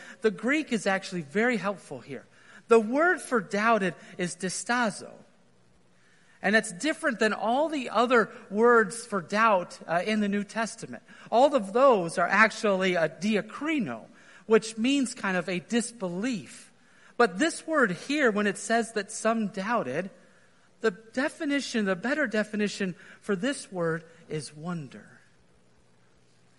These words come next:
And so when these disciples come together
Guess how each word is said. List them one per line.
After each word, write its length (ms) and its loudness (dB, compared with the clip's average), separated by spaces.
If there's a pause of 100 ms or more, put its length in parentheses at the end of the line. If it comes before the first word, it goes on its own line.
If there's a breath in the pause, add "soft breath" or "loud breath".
(180 soft breath)
And 80 -6
so 120 -4
when 220 0
these 260 -2
disciples 720 -6
come 260 -6
together 480 -10